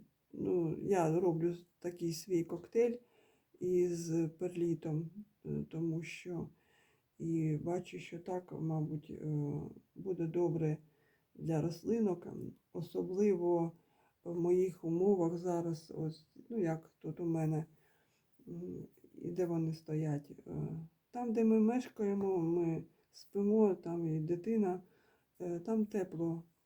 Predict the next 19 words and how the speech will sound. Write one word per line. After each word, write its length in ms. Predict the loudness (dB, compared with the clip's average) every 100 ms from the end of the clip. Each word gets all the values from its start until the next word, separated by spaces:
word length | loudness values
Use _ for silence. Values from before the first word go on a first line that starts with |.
| _ -14
е, 40 | -12 -10 -10 -12 -14 -16 -18 -20 _ _ _ _ _ _ -6
не 140 | -2
донечка, 580 | 0 0 -2 -6 -12 -12 -14 _ _ _ _ _
там 240 | -4 -2 0
тепло. 580 | -2 -4 -4 -4 -4 -8 -20 _ _
А 120 | -10 -6 -4 -4 -2 -4 -4 -8
ось, 400 | -6 -6 -6 -10
е, 240 | -4 -4 -4 -2
тут, 260 | -2 -2 -6
де 160 | -4 -4
квіти, 440 | -4 -6 -4 -6
тут, 220 | -4 -6 -6
ну, 380 | -8 -4 -4 -6 _ _ _ _ _ _ -20 -8
треба 280 | -6 -4
підігрівати, 960 | -4 -2 -2 -2 -2 0 -2 -2 -6 -6 -14 -8
там 260 | -4 -4 -6 -20 _ _ _ _ _ _ -20 -20 -20 _ _ _ _ _ _ _ _ _ _ _ _ _ _ -16 -14 -10
таке 300 | -6 -2 0
діло. 480 | 0 0 -2 -6 -12
Е, 40 | -14